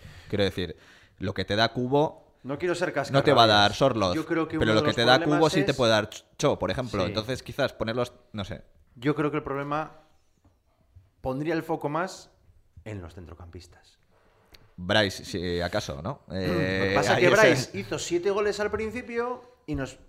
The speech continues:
Speaker 2: quiero decir, ahora puede que esté ahora en sus números, pero, eh, que aporte un poco más. El propio Merino.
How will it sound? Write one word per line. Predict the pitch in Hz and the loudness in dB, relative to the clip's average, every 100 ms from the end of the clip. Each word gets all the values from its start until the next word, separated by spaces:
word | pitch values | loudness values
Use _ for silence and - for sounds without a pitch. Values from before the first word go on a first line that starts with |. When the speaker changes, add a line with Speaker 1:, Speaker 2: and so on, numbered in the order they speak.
| - - | -20 -8
Speaker 2:
quiero | 160 | -6
decir, | 147 160 123 | -2 -2 2
ahora | 147 175 175 | 2 2 0
puede | 185 190 196 | 0 2 2
que | 202 | -2
esté | - | 0
ahora | 214 220 | 0 2
en | 214 | -2
sus | 180 143 | -2 -4
números, | 190 175 147 190 - _ _ - | -2 -4 -4 -6 -14 _ _ -10
pero, | 113 110 80 - | -6 -6 -8 -16
eh, | 87 101 78 62 60 50 50 50 50 50 _ _ _ _ _ - - _ | -12 -12 -12 -12 -14 -16 -18 -18 -20 -20 _ _ _ _ _ -20 -20 _
que | - | -14
aporte | 113 143 160 | -8 -6 -6
un | |
poco | 117 101 | -8 -8
más. | 113 139 - - _ | -8 -8 -12 -20 _
El | 101 | -20
propio | - - 190 | -16 -8 -6
Merino. | 180 110 180 202 92 | -4 -6 -8 -10 -14